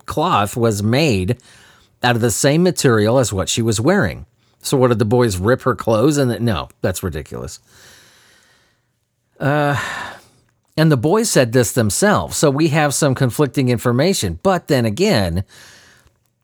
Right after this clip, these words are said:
you know, these are little kids. Yeah, it's, it's really hard to get something, you know, concrete there. Very distinct dental records.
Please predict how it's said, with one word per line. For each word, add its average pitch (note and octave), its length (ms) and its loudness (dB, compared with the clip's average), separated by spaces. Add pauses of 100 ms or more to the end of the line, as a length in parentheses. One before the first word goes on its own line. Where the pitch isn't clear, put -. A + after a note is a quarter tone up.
(640)
you C3 120 2
know, A#2+ 60 4
these C3 200 2
are A#2+ 80 2
little G#2+ 460 2
kids. A2+ 260 0
Yeah, A#2 320 0
it's, C3 200 -6
it's B2+ 180 -2
really D3 240 2
hard B2+ 260 2
to B2 80 -2
get A#2 240 0
something, G2+ 500 -2 (220)
you B2 140 -4
know, F#2 100 -2
concrete G#2+ 540 -2
there. D2+ 260 -6 (560)
Very C3+ 320 2
distinct B2+ 520 -2
dental A2 220 0
records. G#2 600 -2